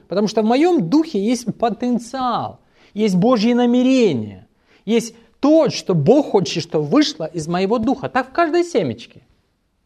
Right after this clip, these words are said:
Я более чем уверен, что если вы посадите семечку фасе-, фасоли в почву и начнёте молиться, чтобы из неё выросла тыква или ананас,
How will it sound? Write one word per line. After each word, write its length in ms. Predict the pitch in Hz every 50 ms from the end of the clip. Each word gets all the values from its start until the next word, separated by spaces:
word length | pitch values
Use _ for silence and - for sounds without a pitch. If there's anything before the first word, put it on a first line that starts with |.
| _ _ _ _ _ _ _ _ _ _ _ _ _ _ _ _ _ _ _ _ _ _ _ _ _ _ _ _ _ _ _ _ _ _ _ _
Я 160 | 220 262 311
более 360 | 311 320 359 370 330 294 247
чем 280 | 190 - - 254 240 226
уверен, 400 | 220 220 262 311 294 233 185 -
что 160 | - - -
если 240 | 170 220 214 220 240
вы 100 | 226 220
посадите 540 | 220 214 202 - 220 208 196 190 - 196 180
семечку 480 | - - 208 196 185 - - - 175
фасе-, 420 | 170 - 175 170 - - 196 190 -
фасоли 460 | - - 170 175 - 196 175 151 135
в 120 | 123 -
почву 400 | - 294 311 220 - - - 120 -
и 80 | 220 214
начнёте 440 | 226 240 240 - 285 277 - - 262
молиться, 440 | 262 269 262 247 208 165 - 165
чтобы 300 | 156 - - 180 180 202
из 80 | 202 185
неё 280 | 202 220 220 214 196 160
выросла 520 | 165 196 196 175 165 151 - - 160 165
тыква 440 | 165 - 339 349 349 - 160 147 139
или 160 | 156 165 175
ананас, 560 | 185 190 196 196 185 165 123 101 - - -